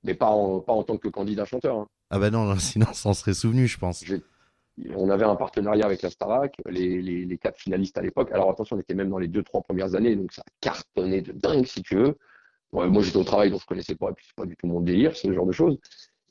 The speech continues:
Speaker 1: Et, euh, ils venaient au magasin, et ils prenaient des jouets que l'on finançait, et qu'ils allaient ensuite, euh, c'est pour faire de la télé, euh, amener à des en-, à des enfants malades dans les hôpitaux. Et moi, je les accompagnais, tu vois,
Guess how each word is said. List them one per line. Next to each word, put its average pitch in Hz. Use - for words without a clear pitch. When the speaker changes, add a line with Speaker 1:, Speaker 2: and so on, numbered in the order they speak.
Speaker 1:
Et, 98
euh, 92
ils 92
venaient 113
au 113
magasin, 104
et 90
ils 90
prenaient 95
des 90
jouets 90
que 87
l'on 85
finançait, 95
et 95
qu'ils 90
allaient 90
ensuite, -
euh, 85
c'est -
pour -
faire -
de -
la -
télé, 90
euh, -
amener 85
à 85
des 87
en-, 85
à 87
des 85
enfants 90
malades 92
dans 92
les 87
hôpitaux. 85
Et 92
moi, 101
je 110
les 95
accompagnais, 107
tu -
vois, -